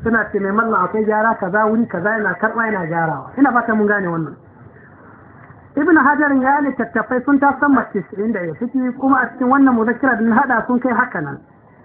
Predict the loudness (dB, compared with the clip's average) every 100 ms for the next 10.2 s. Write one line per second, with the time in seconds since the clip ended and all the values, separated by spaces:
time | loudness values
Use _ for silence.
0 | -10 -4 -2 0 -2 0 0 0 2 2
1 | 0 0 -2 -2 -2 0 -2 0 0 0
2 | -2 -8 -12 -14 -14 -8 -6 -2 0 2
3 | 2 0 -4 0 2 2 0 -2 -2 -2
4 | -4 -4 0 0 0 0 -2 -4 -10 -4
5 | 0 2 0 -2 -6 -2 0 2 0 -4
6 | -4 2 2 2 -8 -20 -20 -20 -14 -4
7 | 0 2 2 2 -2 0 0 0 -2 -4
8 | 0 0 0 -8 -10 -14 -16 -8 -6 -6
9 | -12 -20 -12 -4 -4 0 0 2 0 -4
10 | -6